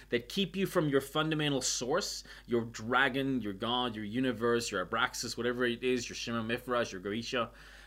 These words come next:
that's gonna come through whatever that map is and whatever those mixed, tainted parts are. And it's gonna amplify to the point where it can manifest as actual reality.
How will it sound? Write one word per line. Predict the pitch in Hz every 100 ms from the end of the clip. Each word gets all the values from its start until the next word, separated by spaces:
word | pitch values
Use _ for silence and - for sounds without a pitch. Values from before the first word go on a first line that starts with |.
| -
that's | 127 160 -
gonna | 170
come | 147 - 170 170
through | - 160 147
whatever | 131 - 147 156 160
that | 139 127
map | 110 110 120 131 101
is | 131 123 92 -
and | 110 113
whatever | 123 127 143
those | 123 117
mixed, | 117 117 131 - -
tainted | 143 131 117 -
parts | 123 120 -
are. | 120 104 92 - - - - -
And | 127 120 120 117 113 - -
it's | 131 -
gonna | 135 -
amplify | 135 143 165 151 170 165 147
to | 147
the | 139
point | - 143 131
where | 120
it | -
can | 131 131
manifest | 131 127 120 135 123 120
as | -
actual | 113 - - 123
reality. | 110 113 110 127 127 175 196